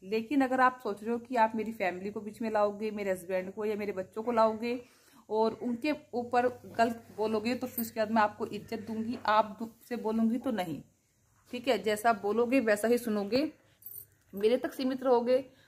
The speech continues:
तो मैं हमेशा आप करके ही बोलती हूँ, मेरी किसी भी वीडियो में सुन लेना।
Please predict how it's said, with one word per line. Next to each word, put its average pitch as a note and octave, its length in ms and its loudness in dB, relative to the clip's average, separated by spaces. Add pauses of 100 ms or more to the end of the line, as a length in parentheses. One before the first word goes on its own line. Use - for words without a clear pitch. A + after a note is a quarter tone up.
(160)
तो A#3 100 4
मैं B3 120 2
हमेशा A3 280 2
आप G#3 380 2
करके A#3+ 200 0
ही A3+ 100 -2
बोलती A3 320 0
हूँ, A#3 80 -2
मेरी A3+ 120 -2
किसी A#3 240 -8
भी B3 60 0
वीडियो G#3+ 280 -4
में A3 80 -4
सुन G#3+ 180 -10
लेना। G#3+ 420 -4